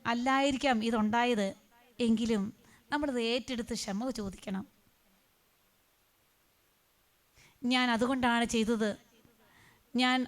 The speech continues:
അറിയാതെയാണ് ചെയ്തത്," ഞാനല്ല ചെയ്തത്, അങ്ങനെ ന്യായീകരിക്കരുത്. ഓക്കെ, നമ്മളെ ആരെങ്കിലുമൊക്കെ ഒന്ന് വിധിച്ചാ എപ്പോഴെങ്കിലും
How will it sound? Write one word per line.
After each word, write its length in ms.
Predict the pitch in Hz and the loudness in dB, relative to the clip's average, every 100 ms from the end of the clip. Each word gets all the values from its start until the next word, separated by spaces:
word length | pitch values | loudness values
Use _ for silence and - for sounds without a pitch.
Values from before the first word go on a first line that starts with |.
| - | -2
അറിയാതെയാണ് 720 | 226 254 285 311 302 269 233 | -2 2 2 2 4 2 2
ചെയ്തത്," 720 | 226 233 220 208 196 - _ _ _ _ _ _ _ - _ | 0 0 0 0 -2 -4 _ _ _ _ _ _ _ -20 _
ഞാനല്ല 680 | 233 233 247 202 214 277 320 | -2 0 0 -2 -2 2 2
ചെയ്തത്, 520 | 226 208 208 202 190 294 _ - - - | 2 0 0 -2 -2 -6 _ -20 -18 -4
അങ്ങനെ 260 | 302 302 277 | -2 0 0
ന്യായീകരിക്കരുത്. 840 | 208 208 233 247 240 196 185 196 - _ _ _ _ _ _ _ _ | -2 -2 -4 -4 -6 -6 -6 -8 -12 _ _ _ _ _ _ _ _
ഓക്കെ, 440 | 233 226 247 233 226 - - - _ _ | -4 -2 -4 -4 -8 -20 -20 -20 _ _
നമ്മളെ 320 | 247 262 294 | -2 0 0
ആരെങ്കിലുമൊക്കെ 520 | 254 226 247 247 226 247 | 2 2 0 -2 -2 -4
ഒന്ന് 120 | 226 | -4
വിധിച്ചാ 440 | 202 214 240 196 - _ _ _ _ _ _ _ _ _ _ _ - | -4 -2 -2 -2 -6 _ _ _ _ _ _ _ _ _ _ _ -8
എപ്പോഴെങ്കിലും 640 | 233 - 277 294 302 247 | -8 -2 -2 -2 -4 -6